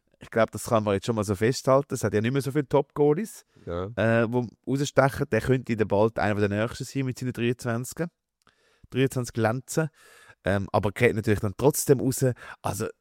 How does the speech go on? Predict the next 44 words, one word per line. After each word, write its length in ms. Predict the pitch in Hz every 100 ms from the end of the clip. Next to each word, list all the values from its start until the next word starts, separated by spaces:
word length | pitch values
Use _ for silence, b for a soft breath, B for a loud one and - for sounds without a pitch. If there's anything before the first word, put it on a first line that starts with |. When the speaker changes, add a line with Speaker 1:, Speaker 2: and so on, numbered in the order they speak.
| _ _ _ _ _
Speaker 1:
es 180 | - 101
ist 200 | 104 -
wild. 240 | 107 104 95
Aber 340 | 117 117 -
eben, 200 | 95 78 -
noch 180 | 104 131
kurz 280 | 156 156
zu 120 | - 113
Holland, 360 | 135 156 156 -
weil 180 | 117
wir 120 | 110 110
haben 80 |
gesagt, 220 | 101 113 101
wir 80 |
können 160 | 104 107
über 120 | 95
die, 100 | 98 - -
die, 280 | 110 104 98
die, 280 | 104 101
die 140 | 92 101
Favoriten-Achtelfinale 1040 | - 110 101 117 117 107 113 - 110 104
reden. 280 | 98 120 120
Holland 280 | 127 131 104
ist 100 | 95
nicht 80 | 135
mehr 60 |
im 80 | 135
Achtelfinale. 640 | 135 - 131 131 120 151 -
Speaker 2:
Mhm. 400 | 101 107 123 143 _ _ _ _ b b b b -
Speaker 1:
Bitteres 360 | 139 131 113 113
Los, 240 | 117 117
wenn 100 | 110
das 120 | 104
erste 420 | 78 117 - 117
von 180 | 98 104
der 120 | 98
Gruppe 340 | 95 107 - 101
auf 80 | 95
Marokko 420 | 95 110 - 123
triffst, 420 | - 113 - -
weil 100 | 101
Marokko 420 | 98 92 101 - 90
ist 320 | - - -
heiß. 440 | 107 110 - -